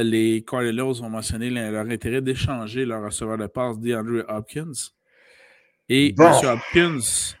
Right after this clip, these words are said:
Speaker 1: a une clause de
Speaker 2: Clause de
Speaker 1: non-échange. Et il a déjà signifié les équipes vers qui il serait intéressé.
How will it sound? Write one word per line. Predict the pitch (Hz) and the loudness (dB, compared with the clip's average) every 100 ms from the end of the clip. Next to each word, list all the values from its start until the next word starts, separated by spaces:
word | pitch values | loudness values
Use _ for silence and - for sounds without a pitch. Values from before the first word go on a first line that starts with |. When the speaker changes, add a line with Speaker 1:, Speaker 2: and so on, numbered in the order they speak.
| _ | _
Speaker 1:
a | 127 135 131 - | -4 -2 -2 -4
une | 113 110 104 104 104 | -6 -6 -6 -8 -8
clause | - 123 123 120 110 | -6 -2 -2 -4 -4
de | 110 | -6
Speaker 2:
Clause | 107 107 | -6 -4
de | |
Speaker 1:
non-échange. | 107 - 190 - - - - _ _ _ _ _ _ | -2 0 0 -2 -10 -14 -16 _ _ _ _ _ _
Et | 151 170 | 4 4
il | 135 | 4
a | 127 123 | 2 0
déjà | 123 147 143 196 | 0 -2 0 0
signifié | - - 127 117 165 | -2 -4 -8 -6 -4
les | 160 123 127 | -2 -2 -4
équipes | 123 170 - | -4 -4 -4
vers | 120 113 107 | -6 -4 -4
qui | - 165 | -6 -4
il | |
serait | 131 - 165 | -4 -4 -4
intéressé. | 156 143 120 104 104 | -2 -2 -2 -6 -10